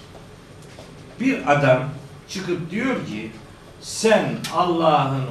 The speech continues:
huzurunda filanca niyetle namaz kılamazsın, bu haramdır." diyor. Bak bunu söylüyor. Bu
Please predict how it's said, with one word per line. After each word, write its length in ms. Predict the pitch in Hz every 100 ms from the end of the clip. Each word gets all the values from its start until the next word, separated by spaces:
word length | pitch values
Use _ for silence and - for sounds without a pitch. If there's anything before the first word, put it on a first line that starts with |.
| 139
huzurunda 960 | 180 160 151 131 117 113 110 117 - - - - -
filanca 600 | 170 202 226 175 151 143
niyetle 680 | 156 196 202 - 143 143
namaz 480 | 156 175 214 220 -
kılamazsın, 760 | 160 208 - 151 151 208 220 -
bu 180 | -
haramdır." 460 | 139 147 165 - -
diyor. 140 | - - - - - - - - - - - - - - - - - - - - -
Bak 120 | 104 - - -
bunu 180 | 175
söylüyor. 300 | 185 127 - - - - - - - - - - - - - - -
Bu 180 | 240